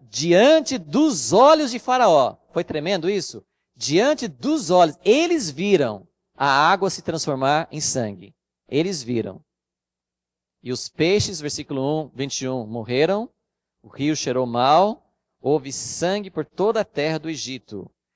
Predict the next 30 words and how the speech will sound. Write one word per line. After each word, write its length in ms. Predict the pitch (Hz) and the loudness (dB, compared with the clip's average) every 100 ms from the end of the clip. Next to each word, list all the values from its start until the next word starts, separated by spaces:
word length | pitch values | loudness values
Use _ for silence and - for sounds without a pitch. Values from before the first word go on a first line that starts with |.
| _ - | _ -8
Agora, 360 | 120 143 147 | 2 4 4
olha 260 | 147 165 220 | 4 2 2
bem 260 | 165 190 208 | 0 -2 -2
aqui, 280 | - 151 | -4 -8
que 100 | 131 | -8
vai 200 | 131 143 | -2 -2
conti-, 360 | 160 165 160 - | -2 -6 -8 -8
vai, 280 | 131 143 139 | 0 2 2
vai, 440 | 127 135 131 113 - | 0 0 -2 -6 -10
né, 160 | 117 | -8
nós 140 | 131 127 | -8 -8
precisamos 220 | - 139 | -6 -6
acompanhar 560 | - 170 175 175 147 156 | -2 -2 0 -2 2 2
alguns, 460 | 160 156 165 - | 2 0 -4 -2
algumas 360 | - 139 170 170 | 0 0 -2 -4
coisas 260 | 170 160 | 0 0
que 80 | - | 0
aconteciam. 600 | 165 160 170 - 139 107 _ _ _ _ - | -8 -8 -8 -8 -6 -8 _ _ _ _ -6
Primeiro, 580 | 180 185 165 117 107 _ _ | -4 2 2 2 -4 _ _
os 200 | 156 175 | -2 -2
magos 640 | 135 151 180 247 277 254 185 | -2 0 2 2 0 -2 -6
do 100 | 226 | -6
Egito, 400 | 208 160 160 131 | -6 -4 -4 -6
assim 160 | - | -8
como 160 | 151 190 | -6 -6
eles 100 | 175 | -6
fizeram 260 | 147 151 | -2 -4
com 320 | - - 185 233 | -2 0 0 0
a 120 | 208 | -4
vara, 560 | 131 139 139 165 233 | 0 2 4 4 2